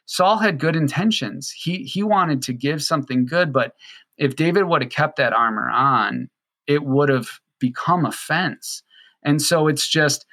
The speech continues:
understanding that one of the biggest things David did was he just said, "This doesn't fit.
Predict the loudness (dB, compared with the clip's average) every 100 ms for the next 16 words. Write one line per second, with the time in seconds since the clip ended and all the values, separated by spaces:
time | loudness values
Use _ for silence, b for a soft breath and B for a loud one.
0 | B _ 0 2 2 0 0 2 2 2
1 | 2 2 2 0 0 0 -2 -2 0 0
2 | 0 -2 -4 -2 -2 -4 -4 -4 -4 -2
3 | -2 -2 -4 -4 -6 -8 -10 -2 0 0
4 | -4 -16